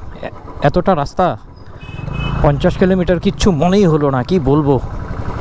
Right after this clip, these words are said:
একটা স্বপ্নের জগৎ থেকে আসলাম মনে হচ্ছে, স্বপ্ন দেখছিলাম এতক্ষণ। আরে বাবা, আরে, আরে, আরে, আরে, আরে, আরে, আরে, ওরে বাবা, কি অবস্থা দেখো। আমরা ঘাটে চলে আসলাম, ঘাট মে আ গয়ে হাম লোগ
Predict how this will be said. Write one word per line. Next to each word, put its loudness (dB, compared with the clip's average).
একটা 4
স্বপ্নের 2
জগৎ 0
থেকে 0
আসলাম -2
মনে 2
হচ্ছে, 2
স্বপ্ন 2
দেখছিলাম 2
এতক্ষণ। 0
আরে 0
বাবা, -4
আরে, -2
আরে, 0
আরে, 0
আরে, 0
আরে, 2
আরে, -4
আরে, 0
ওরে 6
বাবা, 2
কি 4
অবস্থা 0
দেখো। 0
আমরা 0
ঘাটে 0
চলে 2
আসলাম, -2
ঘাট 4
মে 0
আ 0
গয়ে 4
হাম 0
লোগ 2